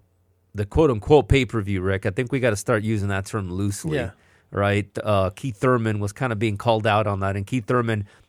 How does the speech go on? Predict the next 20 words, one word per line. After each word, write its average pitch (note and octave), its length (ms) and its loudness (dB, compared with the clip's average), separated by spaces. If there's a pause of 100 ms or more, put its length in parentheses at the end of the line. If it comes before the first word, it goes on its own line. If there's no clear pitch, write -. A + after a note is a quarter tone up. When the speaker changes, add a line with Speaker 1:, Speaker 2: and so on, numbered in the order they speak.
Speaker 1:
never B2 360 4
short A2 340 0
for A2+ 140 0
words, G2+ 480 2
right? G#2+ 280 2
Speaker 2:
Mm-hmm. - 80 -14
Speaker 1:
Says, A#2 300 -2
"Hey, A#2 340 2 (340)
bubblegum A#2 560 0
ain't A2+ 220 -2
twenty-five A2 560 -2
cents G#2+ 320 -4
anymore," F#2 400 -6
Rick, F#2+ 260 -4
when G2 100 -6
he's F#2+ 120 -8
talking A2 320 0
about G2 360 0
Speaker 2:
<laughs> - 20 -4
Speaker 1:
that, G2 200 -2